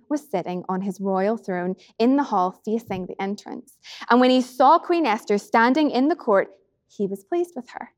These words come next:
And so he held out to her the gold scepter that was in his hand. So Esther approached and she touched the tip of the scepter. Then the king asked, 'What is it, Queen Esther? What is your request? Even up to half the kingdom,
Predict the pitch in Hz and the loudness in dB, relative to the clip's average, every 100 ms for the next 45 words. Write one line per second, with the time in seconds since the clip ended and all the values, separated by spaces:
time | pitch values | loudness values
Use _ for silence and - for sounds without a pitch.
0 | _ _ _ - - 247 247 285 269 262 | _ _ _ -20 -2 0 2 2 2 2
1 | 262 311 311 208 190 - 294 277 220 190 | 4 4 4 2 0 -4 -4 -2 0 0
2 | - 208 240 240 240 226 - 202 185 175 | 0 0 2 0 -2 -6 -6 -6 -6 -6
3 | 190 190 190 202 202 208 214 - - - | -6 -6 -6 -6 -8 -8 -8 -8 -12 -20
4 | _ _ 247 - 233 - 240 202 - 247 | _ _ -4 2 0 2 -2 -2 -2 -2
5 | 302 - - 202 202 202 - - 277 - | -2 -4 -10 -8 -8 -8 -12 -6 -6 -8
6 | - - 214 - 202 - 202 185 - 220 | -18 -16 -12 -8 -8 -10 -16 -14 -8 -8
7 | - - - _ _ _ _ _ _ _ | -8 -16 -16 _ _ _ _ _ _ _
8 | _ _ - - 277 339 359 294 220 196 | _ _ -12 2 4 4 4 2 0 2
9 | 190 226 - _ _ _ 220 262 - 196 | 0 -2 -14 _ _ _ 0 0 0 -4
10 | 190 170 - _ - 190 175 190 196 - | -6 -8 -12 _ -8 -8 -8 -12 -14 -16
11 | - - _ _ _ 247 294 294 247 226 | -18 -18 _ _ _ 0 2 2 -2 -2
12 | 190 180 - 214 208 - _ _ - 330 | -2 -4 -6 -6 -6 -10 _ _ -4 -2
13 | 370 320 240 - 269 - 233 262 - 233 | 0 0 -2 -2 -4 0 0 0 -6 -12
14 | - 247 240 226 190 190 | -6 0 2 2 0 -4